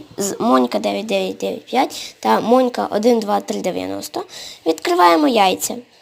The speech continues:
Спочатку відкриємо яйцо з бджолами.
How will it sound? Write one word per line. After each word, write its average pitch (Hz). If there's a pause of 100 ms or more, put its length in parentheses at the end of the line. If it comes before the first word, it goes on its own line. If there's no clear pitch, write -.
(340)
Спочатку 302
відкриємо 320
яйцо 247
з 262
бджолами. 202